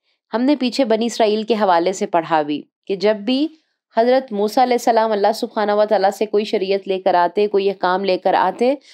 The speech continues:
तो बनी इसराइल उसमें हुज्जतें शुरू कर देती, बहसें शुरू कर देती, सवालात शुरू कर देती।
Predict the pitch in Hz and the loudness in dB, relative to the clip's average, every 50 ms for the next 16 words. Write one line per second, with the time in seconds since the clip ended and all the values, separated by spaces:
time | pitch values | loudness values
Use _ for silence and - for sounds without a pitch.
0 | - _ _ _ - 254 214 220 240 247 277 285 269 - - 262 247 - - 220 | -20 _ _ _ -4 -2 0 0 0 2 2 0 0 0 2 2 2 2 0 -2
1 | 247 247 254 262 269 277 240 190 - - - 240 240 214 214 208 180 202 202 214 | -2 -2 -2 -2 0 0 0 -2 -2 -4 -4 -4 -4 -4 -4 -4 -4 -4 -2 0
2 | 208 202 - 190 170 165 165 - 160 156 156 160 151 - - 180 165 165 202 214 | -2 0 0 -2 -4 0 0 0 0 0 -2 -4 -6 -4 -6 -10 -2 0 0 0
3 | 208 208 240 240 214 - 202 185 175 - 180 160 160 165 160 - 170 175 - 214 | 0 -2 -4 -4 -4 -4 -6 -4 -2 -2 -2 0 -2 -4 -4 -4 -6 -6 -4 -2
4 | 214 208 208 202 202 202 214 214 214 - 208 190 185 185 185 165 151 160 160 151 | 0 2 2 2 2 2 2 0 -2 -4 -6 -6 -2 -2 -2 -2 -2 -2 -6 -6
5 | 151 - 156 160 | -6 -10 -14 -14